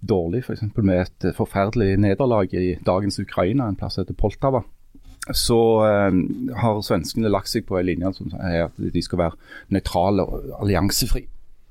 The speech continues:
Eh, Finland på sin side, de har ikke en sånn lang nøytralitets, eh, filosofi.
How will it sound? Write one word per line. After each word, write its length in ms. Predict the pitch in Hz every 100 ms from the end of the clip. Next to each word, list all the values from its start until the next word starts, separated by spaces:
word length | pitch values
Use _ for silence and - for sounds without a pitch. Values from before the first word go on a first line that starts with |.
| - -
Eh, 200 | 117 101
Finland 560 | - 127 156 190 104
på 80 | 107
sin 160 | - 98
side, 340 | - 82 87
de 100 | - 107
har 160 | 120
ikke 340 | - - - 147
en 80 | 143
sånn 220 | 95 98
lang 280 | 95 101 98 - - - -
nøytralitets, 920 | 98 92 - 82 92 - 104 - - - _ _ _ _ _ _ 92
eh, 540 | 87 87 78 78 82 - - - - - - - - - - _ - - - - 127 - - -
filosofi. 680 | 120 98 - 98 - 117 98